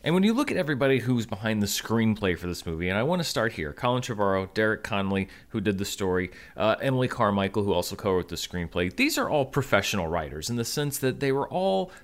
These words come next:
paid and have been paid in the past for many years to write stories and scripts professionally. And I would really like to sit the three of them down and ask them, how do you justify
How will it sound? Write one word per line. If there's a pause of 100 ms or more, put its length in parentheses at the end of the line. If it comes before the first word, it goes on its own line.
paid
and
have
been
paid (220)
in
the
past
for
many
years
to
write (360)
stories
and
scripts
professionally.
And
I
would
really
like
to
sit
the
three
of
them
down
and
ask
them,
how
do
you
justify